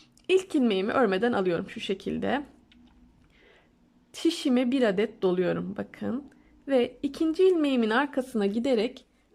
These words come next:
arttırma yapıyorum. Yani bir ilmek daha alacağım. Şu şekilde alayım. Aldım. Uzun tutuyorum. Çıkartmadım. Tekrar doladım.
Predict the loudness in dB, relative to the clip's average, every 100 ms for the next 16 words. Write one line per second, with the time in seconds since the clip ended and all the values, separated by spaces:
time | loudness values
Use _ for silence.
0 | _ -4 -4 -4 -4 -2 -2 -4 -6 -6
1 | -6 -6 -4 -4 -6 -10 _ -2 0 2
2 | 2 0 0 -2 0 0 -2 -2 -2 -4
3 | -6 -10 -10 -10 -10 -6 -4 -2 -4 -6
4 | -6 -6 -8 _ _ _ _ _ _ _
5 | _ -2 2 2 0 -2 -4 -4 -10 _
6 | _ _ _ -6 -4 -6 -8 -4 -2 -2
7 | -4 -8 -18 -20 _ -8 0 2 2 2
8 | 0 0 -4 -10 _ _ _ _ -2 0
9 | 2 0 2 0 0 0 2 0 0